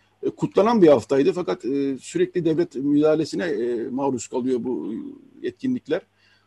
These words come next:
Onur Haftası nedir ve neler yapılıyor bu Onur Haftası'nda? Öyle başlayalım istiyorsan.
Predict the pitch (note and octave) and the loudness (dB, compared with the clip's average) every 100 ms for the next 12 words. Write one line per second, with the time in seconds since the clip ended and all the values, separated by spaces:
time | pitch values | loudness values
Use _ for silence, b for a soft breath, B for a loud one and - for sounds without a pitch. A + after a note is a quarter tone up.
0 | _ F#3 A#3 A3+ A3 G#3 F#3+ G#3 F3+ F#3 | _ -4 0 0 2 0 0 0 2 4
1 | F#3+ F#3 G#3 G#3 F3 C#3 C#3 C3+ C#3 C#3 | 2 2 2 4 2 2 2 2 2 0
2 | - B2+ - C3+ F3 E3 E3+ C3 B2 - | 0 -4 -4 -2 4 4 6 4 0 -2
3 | A#2 A2+ - - - | -2 -4 -6 -8 -8